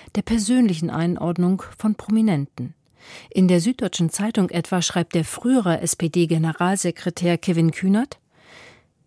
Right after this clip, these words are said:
„Ich erinnere mich noch an Zeiten, da folgte auf den gewaltsamen Tod eines Menschen zunächst ein reales Blumenmeer, garniert mit Stofftieren und dem obligatorischen Pappschild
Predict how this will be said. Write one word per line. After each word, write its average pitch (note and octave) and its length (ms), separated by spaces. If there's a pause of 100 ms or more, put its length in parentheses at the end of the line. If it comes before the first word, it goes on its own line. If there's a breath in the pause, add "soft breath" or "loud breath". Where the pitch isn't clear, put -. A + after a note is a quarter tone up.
(160)
„Ich - 220
erinnere A#3 460
mich F3 200
noch F3+ 160
an E3 160
Zeiten, G#3 420
da E3 120
folgte A#3 480
auf D3+ 100
den E3 200
gewaltsamen E3 680
Tod G3+ 340
eines E3+ 240
Menschen F3+ 340
zunächst G3 460
ein E3+ 140
reales F#3 580
Blumenmeer, F3+ 680
garniert F#3+ 600
mit E3 160
Stofftieren F#3+ 720
und E3+ 220
dem E3 140
obligatorischen D#3+ 960
Pappschild - 580